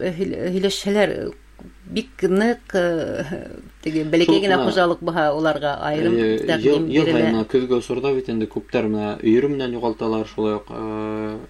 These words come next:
Speaker 2: беркемгә лә сер түгел, чит төбәктәргә лә куган осраклар бар.
Speaker 1: Әйе.
Speaker 2: Димәк, унан кот-, котылу, бынан һаклану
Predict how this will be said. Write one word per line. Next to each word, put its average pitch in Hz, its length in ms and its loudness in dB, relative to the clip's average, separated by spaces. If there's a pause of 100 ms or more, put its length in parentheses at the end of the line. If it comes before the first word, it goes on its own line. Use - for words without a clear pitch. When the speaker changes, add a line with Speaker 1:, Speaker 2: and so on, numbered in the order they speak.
(100)
Speaker 2:
беркемгә 113 440 -4
лә 107 160 -2
сер 113 200 -4
түгел, 160 320 0 (360)
чит - 200 -10
төбәктәргә 123 500 2
лә 143 160 2
куган 117 480 -4 (140)
осраклар 110 500 -6
бар. 110 160 -4 (220)
Speaker 1:
Әйе. 196 340 -8 (140)
Speaker 2:
Димәк, 120 240 0
унан 127 380 0 (180)
кот-, - 280 -6
котылу, 131 800 0 (300)
бынан 113 320 0
һаклану 123 540 0